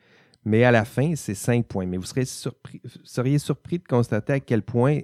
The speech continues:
des étudiants, euh, surtout en sciences et génie, il y a peut-être un, je sais pas, un trait de caractère un peu, euh, complétiste là, là, là-dedans, là, mais il y en a plusieurs, là, qui sont prêts à faire des efforts considérables pour quelques points, là.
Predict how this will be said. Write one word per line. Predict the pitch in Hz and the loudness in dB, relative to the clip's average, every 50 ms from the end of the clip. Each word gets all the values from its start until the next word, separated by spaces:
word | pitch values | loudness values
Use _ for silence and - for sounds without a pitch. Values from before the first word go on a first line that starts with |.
| - _ | -6 _
des | - 113 107 107 104 101 | -8 -2 0 0 2 2
étudiants, | 107 101 - - - 104 101 110 117 131 135 - _ _ _ _ - - _ _ _ _ _ - | 0 -2 -2 -8 -8 -2 0 0 0 0 -2 -6 _ _ _ _ -20 -20 _ _ _ _ _ -6
euh, | 90 87 87 85 87 85 | -4 -4 -2 -4 -4 -6
surtout | 87 - - _ - | -8 -12 -10 _ -2
en | 165 160 | -2 0
sciences | - - 151 - - | 2 0 0 2 2
et | 127 | 2
génie, | 113 113 104 131 | 2 2 0 0
il | |
y | 156 | -2
a | 143 | -2
peut-être | - 131 135 - | -2 -4 -2 0
un, | 135 113 101 101 98 95 95 92 90 90 90 92 - - - - - - - | 0 0 0 0 0 0 -2 -4 -4 -6 -8 -8 -10 -12 -12 -16 -16 -18 -18
je | - | -18
sais | - - - | -18 -18 -12
pas, | - 98 101 | -10 -8 -6
un | 104 98 - | -6 -8 -8
trait | - - 110 | -6 -6 -6
de | 104 - | -4 -2
caractère | - 104 92 90 87 - 120 117 | -4 -2 -2 -4 -4 -4 -4 -2
un | 117 101 | -2 -2
peu, | 90 101 | 0 0
euh, | 95 92 92 92 87 87 85 85 85 80 - _ | 0 0 0 0 -2 -4 -4 -6 -6 -8 -12 _
complétiste | - - 95 90 - 95 87 - - 113 131 - - | -6 -6 -6 -4 -4 -6 -8 -6 -6 -6 -6 -4 -4
là, | 113 107 | -2 -2
là, | 104 104 87 87 80 - - | -2 -2 -2 -4 -8 -8 -8
là-dedans, | 101 92 90 90 117 127 147 | -8 -8 -4 -4 -2 0 0
là, | 160 160 | 0 0
mais | 120 101 | 0 0
il | 95 | 0
y | 90 | 0
en | 90 95 | 0 -2
a | 90 | -2
plusieurs, | - - 107 101 110 127 | -4 -2 0 0 2 2
là, | 127 120 | 0 -2
qui | - - - | -6 -10 -16
sont | - - 82 | -18 -16 -16
prêts | - - - - 113 113 98 92 - _ - - - - - - - - _ _ _ _ | -16 -16 -12 -10 -8 -8 -8 -10 -14 _ -20 -20 -20 -20 -20 -20 -20 -20 _ _ _ _
à | 85 - - | -18 -18 -16
faire | - - 107 107 107 98 | -8 -4 -2 -2 -2 -2
des | 90 90 90 87 87 | -4 -4 -4 -4 -4
efforts | 87 82 - - 104 107 107 104 - _ | -4 -6 -4 -4 -4 -2 -4 -4 -8 _
considérables | - 139 139 139 131 - - - 113 107 95 87 82 104 117 110 107 104 - | -2 0 0 0 0 -2 -6 -6 -6 -4 -4 -4 -4 -6 -8 -8 -10 -10 -12
pour | - - - _ | -14 -14 -14 _
quelques | - - 95 98 95 - - 90 | -8 -6 -6 -6 -6 -8 -12 -14
points, | - - - 90 90 | -12 -12 -12 -12 -12
là. | 87 - - | -12 -14 -18